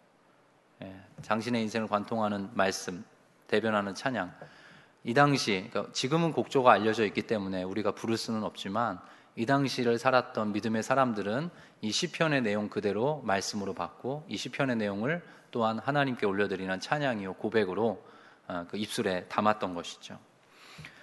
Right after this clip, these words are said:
그래서 말씀이 가져다주는 어떤 굳건함과 또 찬양이 불어넣어주는 어떤 따뜻한 정서를 이 시편의 말씀을 통해서 우리는 함께 느낄 수 있습니다.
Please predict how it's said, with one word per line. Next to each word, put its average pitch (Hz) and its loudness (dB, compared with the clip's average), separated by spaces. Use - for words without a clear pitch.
그래서 135 0
말씀이 135 10
가져다주는 131 6
어떤 110 0
굳건함과 95 2
또 104 -4
찬양이 156 6
불어넣어주는 110 2
어떤 95 -8
따뜻한 127 0
정서를 101 -2
이 98 -6
시편의 135 -2
말씀을 98 -2
통해서 110 -4
우리는 95 -6
함께 120 -4
느낄 98 -6
수 95 -10
있습니다. 95 -8